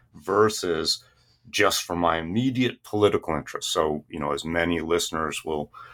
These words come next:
know, you know, a big issue right now with the Supreme Court is this idea of packing the court, right? Making the court larger. You know,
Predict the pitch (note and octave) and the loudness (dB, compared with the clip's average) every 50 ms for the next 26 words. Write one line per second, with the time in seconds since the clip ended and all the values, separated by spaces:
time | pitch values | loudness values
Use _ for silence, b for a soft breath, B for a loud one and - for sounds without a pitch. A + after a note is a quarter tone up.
0 | B B B B B B - G2 G2 G2+ G2+ G2+ G2 G2 F#2 F2 E2+ D#2+ D#2+ D2+ | B B B B B B -8 -2 0 2 2 2 2 0 -2 -2 -2 -2 -4 -2
1 | D2+ F2+ E2 D#2+ E2+ E2 - - F2+ E2+ E2+ E2 E2 E2 E2 D#2 D#2+ E2 D#2 D2+ | -2 -2 0 2 0 0 0 -2 0 0 0 0 0 0 0 0 0 0 -2 -4
2 | D2+ - - - E2 D#2 D2 - - - F2 E2+ E2+ E2 D#2 D2+ C#2+ - - D#2+ | -6 -6 -6 -6 -6 -6 -6 -6 -4 0 2 2 2 0 0 -4 -8 -8 -8 -8
3 | - E2 D#2 D2 - D#2+ D2+ D2+ - _ - - - F2 E2 D#2 - - E2+ D#2+ | -6 -6 -6 -6 -4 -4 -6 -6 -8 _ -8 -2 0 0 0 0 -2 -6 -6 -4
4 | D#2 D2+ D2+ - - - E2 C#2 C2+ - - - D2 D2 D2+ D2+ D2+ D2+ D2+ D2 | -4 -4 -6 -8 -6 -6 -4 -2 -2 -4 -4 -6 -10 -8 -6 -6 -6 -6 -6 -8
5 | D2 D2 C#2+ - - - E2 - - - D2+ C2+ C#2 D2 D2+ D2 - - D2 - | -8 -8 -8 -10 -6 -2 -2 -2 -2 -4 -4 0 2 2 2 0 -2 -6 -6 -6
6 | B B B B B B B B B B - E2 D2+ D#2+ E2+ - | B B B B B B B B B B -4 -2 0 0 0 -2